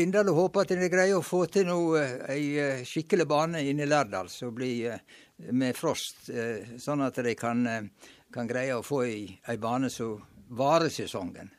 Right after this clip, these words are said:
For det er jo den her na-, eh, temperaturen som vi har nå,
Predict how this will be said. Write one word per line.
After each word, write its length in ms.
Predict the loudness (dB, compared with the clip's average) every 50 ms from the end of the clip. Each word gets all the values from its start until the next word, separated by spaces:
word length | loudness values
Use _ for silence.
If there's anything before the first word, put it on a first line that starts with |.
| _ -20 -20 -20 -20 -20 _
For 120 | -6 -4 0
det 100 | 2 2
er 100 | 4 4
jo 120 | 2 2
den 140 | 0 0 -2
her 100 | -2 -2
na-, 220 | 0 0 -2 -2 -2
eh, 160 | -4 -4 -4
temperaturen 840 | -2 0 0 0 0 0 0 2 2 4 4 4 4 4 2 0 -2
som 180 | -4 -4 -4 -2
vi 80 | -2
har 280 | 0 2 2 2 2 2 0
nå, 200 | -2 -2 -2